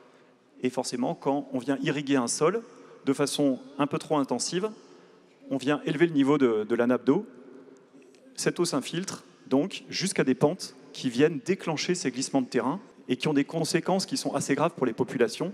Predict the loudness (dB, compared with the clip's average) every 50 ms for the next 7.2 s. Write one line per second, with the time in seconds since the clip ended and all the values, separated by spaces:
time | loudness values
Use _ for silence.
0 | -8 -12 -12 -2 0 0 0 2 2 0 0 2 2 0 0 0 -2 -2 -2 -2
1 | -2 -4 -6 -12 -20 -20 -20 -20 -20 -20 -20 -20 -20 -20 -20 _ _ -8 -6 -4
2 | -4 -2 0 0 0 0 0 -2 -4 -6 -8 -8 -12 -16 -20 -20 -16 -14 -12 -8
3 | -8 -4 -2 -2 -4 -2 -4 -6 -4 -4 -6 -4 -2 0 0 0 -2 -4 -6 -6
4 | -6 -6 -6 -8 -8 -8 -6 -4 -4 -4 -4 -6 -6 -6 -6 -6 -6 -10 -8 -6
5 | -2 -2 -2 0 0 -2 -2 -2 -4 -4 0 0 0 0 0 -2 -4 -2 -2 0
6 | 0 0 0 0 -2 -2 -2 -4 -2 0 2 2 0 0 2 2 2 2 2 0
7 | -4 -2 -2 -2